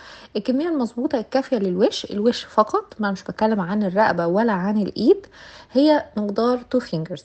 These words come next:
صباعين كاملين. يعني احنا لو بنستخدم عقلة الصباع علشان نحط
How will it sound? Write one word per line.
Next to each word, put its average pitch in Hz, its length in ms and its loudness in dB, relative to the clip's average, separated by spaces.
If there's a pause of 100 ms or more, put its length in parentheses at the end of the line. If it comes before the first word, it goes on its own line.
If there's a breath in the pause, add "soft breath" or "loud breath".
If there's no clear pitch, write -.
صباعين 214 600 0
كاملين. 170 500 -4 (180)
يعني 185 260 -2
احنا 214 180 -4
لو 180 100 -2
بنستخدم 185 540 -2
عقلة 196 300 -4
الصباع 170 500 -4
علشان 185 380 -4
نحط 208 300 -6